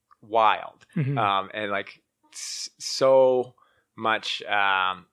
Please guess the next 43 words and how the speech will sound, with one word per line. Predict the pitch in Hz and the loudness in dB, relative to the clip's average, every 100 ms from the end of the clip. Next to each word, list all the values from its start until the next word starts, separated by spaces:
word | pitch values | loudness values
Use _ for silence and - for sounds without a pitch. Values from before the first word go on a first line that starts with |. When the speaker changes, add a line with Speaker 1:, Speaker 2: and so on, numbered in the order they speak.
| _ | _
Speaker 1:
props | - 107 - | 0 0 0
to | - 104 | -8 -8
him | 104 98 | -6 -8
for | - 101 95 - | -6 -2 -2 -2
that, | 104 - | -4 -2
that | 110 98 - | -2 -2 -2
effort. | 101 95 127 127 - _ _ _ - | -6 -6 -2 -2 -2 _ _ _ -6
Um, | 107 104 98 92 95 _ _ | -2 2 0 -2 -8 _ _
and | 120 110 104 - _ - | -6 -4 -6 -14 _ -16
<sighs> | - - _ - | -14 -16 _ -8
Western | 120 - 131 117 | -6 -4 -6 -4
States | - 117 - - | -2 -2 -4 -4
just | 123 - - - _ _ - - - _ | -2 -2 -10 -20 _ _ -20 -20 -20 _
not | 131 117 135 | -6 -6 -2
long | 123 107 | -2 -2
after | 104 101 135 | -4 -4 -6
that, | 120 127 | -6 -6
like, | 113 | -6
that's | - 117 | -8 -8
incredible. | 110 - 117 104 95 | -8 0 0 0 -4
Like, | 95 | -4
those, | - 104 104 - - _ _ | -2 -2 -4 -10 -20 _ _
those | 120 117 | -2 -2
feats | - 117 110 | -2 -6 -4
are | 107 | -6
great. | 87 101 101 - - | -2 0 0 -4 -6
Um, | 104 95 92 95 - _ - | -2 -2 -4 -8 -20 _ -4
I | 107 | 0
like, | 107 - - - | 0 -4 -18 -14
I | 104 | -6
like | 101 101 _ | -4 -4 _
the, | 107 101 95 92 - | -2 0 2 -2 -6
the | |
mix | 107 95 - | -8 -8 -8
of | 107 101 | -8 -8
adventure | 92 92 98 - 98 92 92 | -6 -6 -6 -4 -2 -2 -4
with | 98 95 - | -6 -8 -6
racing | 92 92 92 90 90 | -10 -8 -8 -8 -10
and | |
trying | - 95 | -10 -10
to | 92 | -10
find | 95 90 | -10 -10
that, | 90 | -10